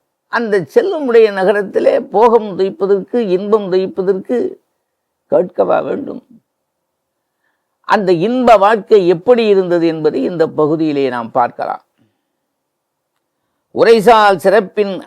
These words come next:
அரைசு விழு திருவின் பரதர் மறிந்த பயங்கழு மாநகர், முழங்கு கடல் ஞாலம் முழுவதும் வரினும் வழங்கத்தவா வளர்த்ததாகி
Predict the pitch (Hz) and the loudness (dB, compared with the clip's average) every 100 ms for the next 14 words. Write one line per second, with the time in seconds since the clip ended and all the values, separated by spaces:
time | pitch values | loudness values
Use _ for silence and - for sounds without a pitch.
0 | - 143 175 226 226 196 202 190 175 175 | -6 0 2 2 0 -2 0 2 2 2
1 | 135 185 214 220 170 - _ _ _ _ | 2 0 0 -4 -6 -12 _ _ _ _
2 | _ _ _ _ 160 180 208 196 180 180 | _ _ _ _ 2 4 4 2 2 -2
3 | 170 170 160 156 151 156 - 139 170 185 | -2 -2 -2 0 0 0 0 -2 0 -2
4 | 170 160 151 139 135 123 123 156 175 - | -2 0 0 -2 -4 -2 -2 -2 -6 -14
5 | - _ _ _ _ _ _ _ _ _ | -20 _ _ _ _ _ _ _ _ _
6 | _ _ _ _ _ _ - 123 185 285 | _ _ _ _ _ _ -6 0 4 4
7 | 294 269 233 226 226 202 160 185 233 214 | 4 2 4 4 4 0 0 2 2 0
8 | 160 156 190 220 226 254 285 262 233 220 | -2 -2 2 4 2 0 0 0 0 -4
9 | 202 196 147 185 233 220 170 156 185 170 | -6 -4 0 0 0 -2 -4 0 2 4
10 | 165 165 202 156 175 - 170 135 131 107 | 4 2 2 0 -2 -2 0 2 2 0
11 | 135 196 - | -8 -10 -12